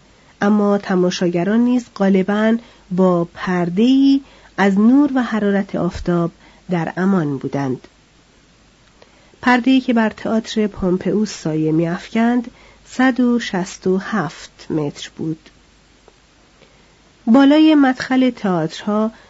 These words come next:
لوژ اشخاص مهم و بزرگ بود.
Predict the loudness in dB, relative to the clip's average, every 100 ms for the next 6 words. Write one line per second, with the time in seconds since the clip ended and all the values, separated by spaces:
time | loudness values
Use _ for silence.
0 | -2 2 4 4 2 0 -2 -6 -4 -4
1 | -2 0 0 -2 -6 -2 2 2 0 0
2 | -2 -4 -10 _ 0 0 2 0 0 -4
3 | -14 -8 -6 -6 -8